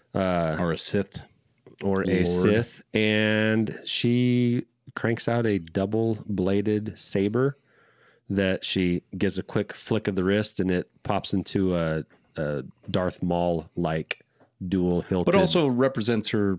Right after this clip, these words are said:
Speaker 2: you know, her bow staff type of situation there. But yeah.
Speaker 1: I know. I thought about her bow staff from The Force Awakens.
Speaker 2: So you pointed out, so if we wanna dive into this.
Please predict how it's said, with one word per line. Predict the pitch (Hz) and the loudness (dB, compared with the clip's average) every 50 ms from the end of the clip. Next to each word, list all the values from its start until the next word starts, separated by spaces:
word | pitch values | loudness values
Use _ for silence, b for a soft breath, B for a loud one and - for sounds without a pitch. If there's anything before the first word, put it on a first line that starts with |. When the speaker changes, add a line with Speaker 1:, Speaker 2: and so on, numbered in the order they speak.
| - _ _ | -6 _ _
Speaker 2:
you | - 98 | -2 0
know, | 95 90 95 | 0 0 0
her | 95 95 87 82 85 - _ _ | 0 -2 -2 -2 -4 -10 _ _
bow | - 95 90 | -4 -2 -2
staff | 87 - - 82 80 80 - - | -2 -2 -2 -2 -2 -2 -4 -4
type | - 87 82 - | -6 -6 -6 -6
of | 87 - | -6 -4
situation | - - - - - - 76 73 73 - - - | -4 -4 -4 -6 -6 -6 -6 -6 -6 -8 -12 -12
there. | 85 95 | -10 -10
But | 110 107 78 | -8 -8 -6
yeah. | 87 107 113 92 87 - 78 | -8 -8 -8 -8 -10 -6 -4
Speaker 1:
I | 78 78 | -2 0
know. | 80 80 78 73 69 76 | 0 0 0 0 0 -2
I | 80 | -4
thought | - - - 92 90 | -4 -2 -2 -2 -2
about | 87 82 85 85 62 | 0 -2 -2 -2 -2
her | 69 82 | -4 -4
bow | 76 73 78 76 - | -2 -2 -2 0 0
staff | - - - 78 69 67 65 - - - - - b b b b b b b b b _ _ _ - B B B B B | -2 -4 -4 -4 -4 -4 -6 -8 -12 -16 -20 -20 b b b b b b b b b _ _ _ -20 B B B B B
from | - - - 95 87 85 85 | -6 -4 -2 -2 -2 -2 -4
The | 85 82 | -6 -6
Force | - - 90 87 - | -2 -2 0 0 0
Awakens. | 92 90 87 87 85 90 92 95 | 0 0 0 0 0 0 0 2
Speaker 2:
So | 156 165 | 2 2
you | 170 180 202 196 | 2 2 0 0
pointed | - - 180 160 143 123 113 | 2 0 2 2 2 2 2
out, | 101 90 92 101 - - - | 2 2 0 -2 -2 -4 -2
so | - 127 117 113 | 0 2 0 2
if | 110 - | 2 2
we | 147 | 2
wanna | 147 135 123 110 | 2 2 2 2
dive | 92 104 101 98 98 | 2 2 0 2 0
into | 90 92 90 | 0 0 0
this. | 82 85 80 78 78 - - - - | 0 0 -2 -2 -2 -2 -4 -4 -6